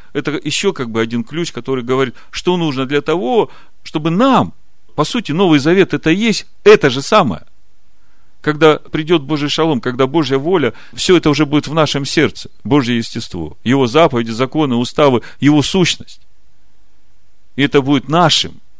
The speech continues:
и Богу будет в нас комфортно. Так вот, вот этот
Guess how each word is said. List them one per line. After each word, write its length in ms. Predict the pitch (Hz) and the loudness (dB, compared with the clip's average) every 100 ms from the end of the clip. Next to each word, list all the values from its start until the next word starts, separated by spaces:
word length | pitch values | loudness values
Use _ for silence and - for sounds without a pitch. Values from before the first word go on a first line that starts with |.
| - | -4
и 60 | |
Богу 280 | 127 156 147 | 0 2 2
будет 180 | 135 139 | 0 -2
в 20 | |
нас 200 | 131 139 | -2 -4
комфортно. 580 | - 135 - 147 - - - - - - - - - - - | -2 -6 0 -2 -2 -12 -16 -16 -16 -16 -16 -16 -16 -16 -12
Так 100 | - | -8
вот, 240 | 131 160 - - - | -2 -2 -2 -16 -10
вот 200 | 127 156 | -2 2
этот 280 | 180 139 117 | 2 2 -6